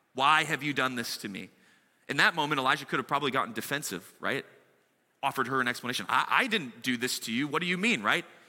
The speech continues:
Could have done a lot of things in that moment. He could have also corrected her bad theology, right? Like, maybe like a seminary student. "Um, actually, <laughs> uh, God wouldn't do that," right? Like, he doesn't do any of that.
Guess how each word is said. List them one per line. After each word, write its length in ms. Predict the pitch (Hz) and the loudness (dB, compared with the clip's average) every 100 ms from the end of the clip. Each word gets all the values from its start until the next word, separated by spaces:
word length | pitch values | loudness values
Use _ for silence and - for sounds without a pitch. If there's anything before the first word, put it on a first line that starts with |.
| - | -2
Could 120 | 190 | 0
have 60 | 170 | 2
done 100 | 180 | 4
a 60 | |
lot 200 | 156 180 | 6 4
of 60 | 185 | 4
things 300 | 196 220 151 | 0 2 0
in 80 | 120 | 0
that 180 | 98 | -2
moment. 300 | 104 101 95 | -2 -6 -4
He 60 | 147 | -4
could 180 | - 190 | 0 2
have 100 | 160 | 2
also 260 | 185 196 | 0 0
corrected 440 | 156 160 165 165 151 | -4 0 0 2 0
her 100 | 156 | 0
bad 260 | 156 160 | 2 2
theology, 640 | - 147 160 196 147 78 - - _ _ _ _ _ _ _ _ _ _ _ - | 0 0 2 2 0 -4 -10 -18 _ _ _ _ _ _ _ _ _ _ _ 0
right? 240 | 113 151 | 0 2
Like, 140 | 131 123 | -2 0
maybe 160 | 135 | 0
like 160 | 139 131 | 0 0
a 40 | |
seminary 480 | 127 156 151 117 98 | 0 0 2 0 0
student. 340 | - 110 92 135 | -2 -6 -6 -6
"Um, 120 | 120 | -2
actually, 540 | 123 190 - 98 98 135 - 214 - | -2 -2 -6 -6 -8 -6 -6 -6 -8
<laughs> 420 | 151 131 117 - - | -16 -14 -14 -12 -4
uh, 220 | 120 120 | -2 0
God 260 | 127 175 | 0 0
wouldn't 340 | 180 127 113 131 | -2 -10 -12 -6
do 160 | 156 | -2
that," 160 | 156 - | -2 0
right? 200 | 127 143 | 0 2
Like, 160 | 127 - | 0 -2
he 240 | - 147 | -6 -2
doesn't 280 | 160 147 123 | -2 -2 -2
do 180 | 160 240 | 0 2
any 180 | 160 | 2
of 120 | 98 - | -2 -4
that. 220 | 90 | -14